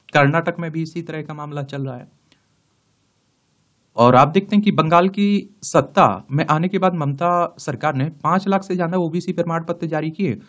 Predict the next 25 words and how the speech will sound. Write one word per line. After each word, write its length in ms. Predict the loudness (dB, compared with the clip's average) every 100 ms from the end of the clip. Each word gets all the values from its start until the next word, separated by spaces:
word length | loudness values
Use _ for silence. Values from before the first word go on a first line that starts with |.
| _ _
उनमें 280 | 0 4 2
से 160 | 2 -2
अधिकांश 500 | -2 -2 0 0 -2
मुस्लिम 280 | -8 -8 -8
समुदाय 360 | -8 -6 -6 -6
के 120 | -6
लोगों 220 | -8 -8
को 120 | -10
मिले 180 | -6 -4
हैं। 240 | -6 -8 _ _ _ _ _ 2
और 120 | 4
उच्च 300 | 4 2 4
न्यायालय 260 | 4 4 4
के 120 | 2
अनुसार 380 | 2 0 -2 -2
इन 120 | -2
जातियों 400 | 0 0 -2 -10
को 140 | -8 -6
ओबीसी 420 | -4 -2 -4 -8
घोषित 360 | -10 -10 -12
करने 220 | -8 -8 -6
के 120 | -6
लिए 100 | -4
वास्तव 380 | -2 -4 -4 -10
में 260 | -8 -10